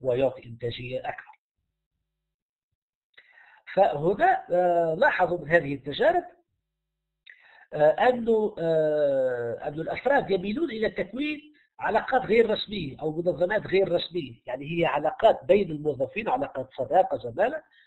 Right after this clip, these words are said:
التي لا يحددها الهيكل التنظيمي، علاقات غير رسمية. كما، آه، لاحظوا أن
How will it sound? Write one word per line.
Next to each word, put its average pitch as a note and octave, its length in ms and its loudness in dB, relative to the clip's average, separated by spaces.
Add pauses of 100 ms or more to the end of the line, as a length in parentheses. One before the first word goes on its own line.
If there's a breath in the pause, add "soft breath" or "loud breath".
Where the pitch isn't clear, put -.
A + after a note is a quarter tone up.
(300 soft breath)
التي B3 280 2
لا C#4 100 6
يحددها F#3+ 520 4
الهيكل E3 320 -2
التنظيمي، D3 480 -4 (100)
علاقات E3 640 0 (300)
غير D#3+ 280 0
رسمية. B2 380 -10 (960 loud breath)
كما، A#3 400 2
آه، F#3 600 4
لاحظوا A#3+ 760 0
أن G#3 100 -6